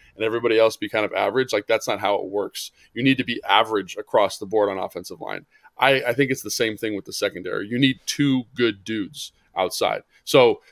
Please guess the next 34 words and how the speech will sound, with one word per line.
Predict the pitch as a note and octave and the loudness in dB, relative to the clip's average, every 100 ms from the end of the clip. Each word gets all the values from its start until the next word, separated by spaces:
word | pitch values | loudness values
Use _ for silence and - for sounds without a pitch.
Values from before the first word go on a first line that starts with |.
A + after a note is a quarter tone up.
| _ _ | _ _
for | A#2+ | 2
me, | C#3 G3+ | 4 4
it | D3 A#2+ | 4 4
doesn't | D3+ D3+ A#2 | 4 4 2
matter | D3 E3+ | 2 4
if | G#2+ | 2
he's | A#2 A2 G#2 | -4 -8 -10
one | G2 A#2+ A#2 | -4 -2 2
A | B2 B2 | 2 2
or | A2 | 2
one | B2 A#2 | 0 2
B. | A#2+ F3+ F3+ F3 G#2 - - | 4 4 2 -6 -18 -20 -6
You | B2+ | -4
need | C3 D3+ D3 | 4 6 6
another | C3 B2+ | 6 2
guy. | G#2 A2 G#2 - _ _ _ _ | 2 2 0 -2 _ _ _ _
And, | A#2+ B2 - | -4 -4 -6
and | C#3+ C#3 | -2 4
then | D3 C#3+ | 4 4
you | C3+ | -2
can | C3 B2+ | -2 -2
kind | C#3 B2+ | 0 -2
of | |
figure | - D3 C3 B2+ | 0 -2 2 0
out | |
how | A#2 | 2
you | A#2+ A#2 | 0 0
want | A2+ | -4
to | G#2+ | -2
allocate | A2 A2+ A#2+ A2 | -4 -2 -6 -4
those | A2 G#2 | -6 -4
really | A2 | -6
tough | G2+ A2+ - | -4 -6 -6
responsibilities | G#2 - G#2+ F#2+ G2+ A2+ A2 G#2 - | -10 -6 -6 -6 -2 0 0 -4 -10